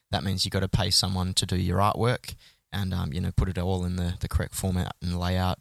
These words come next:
um, for the printers. You then need to pay to get your, your C D printed, however you wanna do that. Um, there are a lot of companies around there, but you're looking, you know, at least a good few dollars per C D, and, you know, you might get a hundred or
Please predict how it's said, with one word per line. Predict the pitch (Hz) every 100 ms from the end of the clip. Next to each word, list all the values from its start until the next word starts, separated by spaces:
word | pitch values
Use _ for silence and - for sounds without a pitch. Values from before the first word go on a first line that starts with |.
| -
um, | 85 87
for | - 95
the |
printers. | - 123 123 135 - - - _ _
You | 110 107
then | 104
need | 98
to | 95
pay | - 98
to | - 95
get | 98 -
your, | 92 95 - -
your | 90
C | - 98
D | 95
printed, | - 104 101 104 98 - -
however | - 92 95 95
you | 95
wanna | 92 92
do | 87 101
that. | 98 98 87
Um, | 90 90 90 92
there | -
are |
a | 90
lot | 95
of |
companies | - 92 - 92 98
around | 95 95
there, | 95
but | 92 -
you're | 98
looking, | 98 - 92
you | 92
know, | 90
at | 90 -
least | 98 - - - - - - - - -
a | 98
good | 107 92
few | - - 98
dollars | 92 90 90
per | - -
C | 90 - 92
D, | 87 87
and, | 87 87 92
you | 87
know, | 85
you | 85
might | 85 -
get | 92
a |
hundred | 87 90 87 87
or | 87 82 90